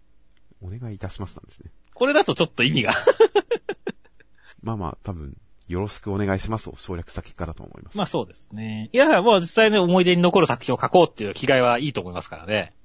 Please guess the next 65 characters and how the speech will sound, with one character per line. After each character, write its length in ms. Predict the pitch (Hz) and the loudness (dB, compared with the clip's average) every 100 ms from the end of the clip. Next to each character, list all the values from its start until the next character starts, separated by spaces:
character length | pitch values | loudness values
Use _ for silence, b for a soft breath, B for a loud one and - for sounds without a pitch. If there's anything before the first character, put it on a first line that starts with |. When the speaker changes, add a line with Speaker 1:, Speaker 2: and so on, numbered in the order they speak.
| - - | -20 -14
Speaker 1:
は 100 | 80 | -14
い 40 | |
は 80 | 62 | -14
い 40 | - | -18
は 80 | - | -20
い。 40 | - - - b b | -20 -20 -20 b b
Speaker 2:
な 100 | 127 | -8
ん 60 | 113 | -6
で、 100 | 104 | -2
ま 120 | 127 | -2
あ 40 | |
次 400 | - - 135 - | -2 -2 -4 -4
の 80 | 127 | -6
作 220 | 110 - | -6 -4
品 100 | - | 0
で 60 | 151 | 2
も 60 | 156 | 4
頑 120 | 120 | 4
張 60 | 117 | 2
っ 20 | |
て 80 | 98 | 0
ほ 40 | |
し 80 | - | -2
い 40 | |
な 60 | 120 | -4
っ 60 | |
て 80 | - | -4
思 60 | 82 | -14
い 20 | |
ま 60 | 82 | -16
す 140 | - | -18
ね。 520 | 92 95 95 95 92 _ - _ - | -16 -14 -14 -14 -18 _ -20 _ -20
Speaker 1:
は 80 | 135 | -12
い。 40 | - | 0
Speaker 2:
オ 80 | |
レ 100 | 151 | 2
ゴ 100 | 165 | 4
ラ 120 | 170 160 | 4 2
ス 60 | |
ト 60 | 120 | -2
の 80 | 101 | -2
モ 200 | 131 165 | 2 2
ウ 40 | |
ベ 100 | 107 | 0
先 200 | - 90 | -6 -12
生、 280 | 85 95 87 | -14 -16 -12
今 220 | 113 131 | -2 0
更 220 | 143 175 170 | 2 4 2
で 100 | 131 | 0
す 120 | 107 | -4
が、 120 | 95 | -8
鹿 100 | - | -8
島 220 | - 120 | -6 -4
バ 200 | 98 110 | 2 2
ー 20 | |
サ 80 | 101 | 2
ス 120 | - | -4
マ 140 | 98 107 | 0 2
ド 100 | 120 | 2
リ 140 | 107 | 0
ー 40 | 92 | -4
は 80 | - | -8
す 180 | - | -4
ご 120 | 113 | 2
い。 100 | 117 | 2